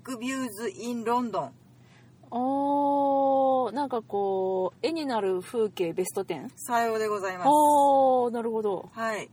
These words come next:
Speaker 1: ロンドンの中でも。
Speaker 2: ロンドンの中でね。
Speaker 1: 眺めがいいとかね、景色がいいとか、
Speaker 2: はい。
Speaker 1: そういう場所、まあ、いろいろあると思います。
Speaker 2: うんうんうん。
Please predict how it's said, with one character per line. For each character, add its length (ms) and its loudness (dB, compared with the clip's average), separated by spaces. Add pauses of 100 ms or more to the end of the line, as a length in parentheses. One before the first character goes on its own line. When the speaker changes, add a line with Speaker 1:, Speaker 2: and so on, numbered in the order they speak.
(120)
Speaker 1:
ロ 160 -8
ン 60 -10
ド 120 -4
ン 40 -14
の 100 -6
中 260 -6
で 80 -4
も。 60 4
Speaker 2:
ロ 80 4
ン 80 2
ド 100 4
ン 40 -4
の 80 -4
中 260 -2
で 120 -4
ね。 180 -8 (160)
Speaker 1:
眺 280 -4
め 140 -6
が 160 -2
い 160 -6
い 60 -12
と 100 -4
か 160 -8
ね、 220 -8
景 160 -10
色 260 -12
が 140 -4
い 140 -6
い 40 -12
と 100 -12
か、 120 -8
Speaker 2:
は 240 -4
い。 160 -10 (180)
Speaker 1:
そ 140 -14
う 80 -4
い 60 -2
う 40 -10 (140)
場 120 -10
所、 140 -12
ま 100 -8
あ、 40 -6
い 100 -6
ろ 80 0
い 60 -4
ろ 280 -2
あ 40 -2
る 80 -6
と 100 0
思 160 0
い 40 -4
ま 120 -4
す。 220 -6
Speaker 2:
う 40 -4
ん 60 2
う 60 0
ん 400 -4
う 60 -14
ん。 20 -20